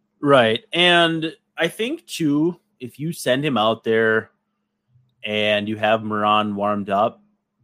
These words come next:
that after the first hit or once it reaches a certain pitch count,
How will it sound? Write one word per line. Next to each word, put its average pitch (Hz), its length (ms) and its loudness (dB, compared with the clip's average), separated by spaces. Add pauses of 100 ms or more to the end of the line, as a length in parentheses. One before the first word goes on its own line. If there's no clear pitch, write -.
that 131 320 2 (760)
after 139 280 2
the 139 80 -4
first 151 320 -4
hit 151 500 -2
or 131 400 0
once 123 320 -4
it 120 140 -10
reaches 123 320 -10
a 123 80 -10
certain 120 340 -8
pitch - 300 -14
count, 110 280 -2